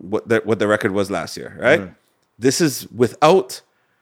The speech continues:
Speaker 1: what people would say is the greatest player to play in Toronto.
Speaker 2: Mm-hmm.
Speaker 1: He left along with Danny Green. Who did we replace him with? Who? Terrence Davis?
Speaker 2: Hey, the fella
Speaker 1: You
Speaker 2: playing
Speaker 1: understand?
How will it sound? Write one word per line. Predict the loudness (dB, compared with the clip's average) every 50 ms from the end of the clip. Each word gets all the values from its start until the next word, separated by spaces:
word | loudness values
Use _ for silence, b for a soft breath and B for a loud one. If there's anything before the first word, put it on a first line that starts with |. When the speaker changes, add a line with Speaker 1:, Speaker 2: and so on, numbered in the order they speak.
| _ _ _ _ _ _ _ _ _ _ _ _ _ _ _ _ _ _ _
Speaker 1:
what | -2 -2 -2 -2 -2
people | -6 -6 -2 0 2
would | 2 2 2
say | 2 2 2
is | 2 2 0
the | -4
greatest | -8 -4 -4 -4 -4 -4 -6 -10 -10 -6
player | -4 -2 -2 -2 -2 -4
to | -6 -10
play | -14 _ -6 -4 -4 -2 -2 -4 -6 -10 _ _ _ -2
in | 0 0 0
Toronto. | 0 0 0 0 0 -2 -6 -12 -16 -18 -18 _ _ _ -14
Speaker 2:
Mm-hmm. | -10 -10 -10 -10
Speaker 1:
He | -8 -6 -4
left | 0 2 4 4 2 2 0 -10 -16 -18 -18 _ _ _ _ _ _ -4
along | -2 -2 0 2 0 2 0
with | -2 -2
Danny | -2 -4 -4 -2 -4 -2
Green. | 0 0 0 0 0 -4 -10 -20 _ _ _ _ _ _ _ _ _ _ _ _ _ _ _ _ _ _ _ _ _ _
Who | 2 4 4
did | 6 6 4
we | 2 0
replace | 2 0 0 0 2 2 0 2 2 0
him | -2
with? | -2 -4 -10 _ _ _ _ _ _ _ 2
Who? | 6 8 8 8 6 0 -10 _ _ _ _ _ _ _ -20 _ _ _ _ -10
Terrence | -2 2 4 4 4 2 0 -2
Davis? | 0 4 4 6 6 4 2 2 -2 -6 -10 _ _ _ _ _ _ _ _ _ _ _ _ _ _ _ -12
Speaker 2:
Hey, | -12 -10
the | -10
fella | -10 -10 -10 -10
Speaker 1:
You | -4
Speaker 2:
playing | 2 2 4
Speaker 1:
understand? | 4 4 4 4 6 4 4 2 0